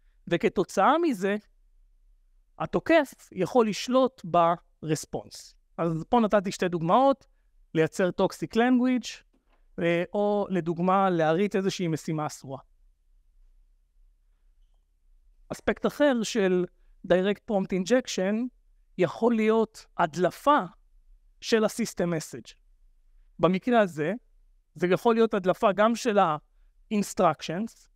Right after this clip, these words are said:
שכוללים בעצם את המבנה, את הארכיטקטורה שבה אנחנו בנינו את ה-Gen A I Applications, את ה-Guardrails, וכמובן Contextual Information שיכול להיות ברמות סנסיטיביות שונות. וזה כמובן שאלה שאנחנו צריכים לשאול את עצמנו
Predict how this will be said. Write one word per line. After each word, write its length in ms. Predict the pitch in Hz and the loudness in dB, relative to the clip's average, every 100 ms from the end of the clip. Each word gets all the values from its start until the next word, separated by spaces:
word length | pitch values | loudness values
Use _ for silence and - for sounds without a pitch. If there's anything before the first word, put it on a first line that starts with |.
| _ | _
שכוללים 540 | - - 175 208 214 | -6 -2 0 2 0
בעצם 340 | 190 190 214 | 0 0 -2
את 140 | 180 - | 0 2
המבנה, 580 | 196 185 160 202 269 214 147 - _ | 2 -2 -2 0 2 0 -4 -16 _
את 100 | - | -4
הארכיטקטורה 800 | 170 151 202 - - - 294 240 | -4 -2 -6 -6 -8 -2 0 0
שבה 260 | 180 185 190 | 0 0 2
אנחנו 320 | 185 180 214 | 0 -2 -4
בנינו 360 | 175 170 208 190 | -2 -2 -2 0
את 100 | 175 | -2
ה-Gen 220 | 170 180 | -2 -2
A 280 | 180 180 170 | 0 -2 -2
I 40 | |
Applications, 640 | 160 147 147 147 254 285 _ _ _ _ _ - | -6 -8 -8 -8 -12 -14 _ _ _ _ _ -6
את 100 | - | -2
ה-Guardrails, 800 | 175 175 160 185 269 359 - _ _ _ _ - | 2 2 2 0 0 0 -6 _ _ _ _ -2
וכמובן 720 | 240 269 247 214 269 277 269 - | 0 0 -2 0 2 2 0 -2
Contextual 580 | 208 208 196 254 196 170 | -4 -2 -2 -2 -2 -4
Information 640 | - 175 226 254 - 208 | -6 -4 -2 -2 -2 -2
שיכול 440 | 202 208 165 - 190 | -2 -4 -4 -2 0
להיות 200 | 208 175 | 0 0
ברמות 420 | 170 170 185 185 | -2 0 -2 -4
סנסיטיביות 840 | - 180 - 165 190 175 175 165 | -6 -6 -6 -8 -2 0 0 -2
שונות. 480 | - 156 143 127 - _ _ _ _ _ _ | -4 -4 -4 -8 -18 _ _ _ _ _ _
וזה 120 | 156 | -4
כמובן 360 | 165 175 175 196 | -2 0 2 0
שאלה 320 | - 175 202 | 0 0 0
שאנחנו 240 | - - | -2 -8
צריכים 380 | 180 - 165 190 | -8 -6 -4 -4
לשאול 300 | 165 - 202 | -4 -2 -2
את 100 | 190 | -2
עצמנו 640 | - - 190 214 240 202 | -8 -8 -2 0 2 0